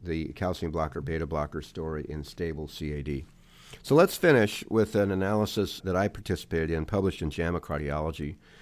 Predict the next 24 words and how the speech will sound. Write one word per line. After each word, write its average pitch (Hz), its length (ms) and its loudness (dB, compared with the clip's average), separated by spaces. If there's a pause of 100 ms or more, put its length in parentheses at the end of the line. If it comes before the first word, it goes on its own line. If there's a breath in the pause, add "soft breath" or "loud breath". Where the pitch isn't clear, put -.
(300 loud breath)
And 135 80 6
it's 147 160 6
an 143 60 6
update 160 340 6
on 113 100 8
the 110 40 4
clinical 139 400 2
trials 90 640 2
of 85 220 -2
losartan 85 840 0 (280 soft breath)
with 131 160 4
and 135 100 8
without 101 320 6
beta 90 220 4
blockers 80 640 0
to 87 320 -2
block 92 340 2
aneurysm 90 500 0
formation 80 560 -2
in 76 80 -6
patients 85 480 -6
with 73 120 -10
Marfan 73 440 -6
syndrome. 76 400 -8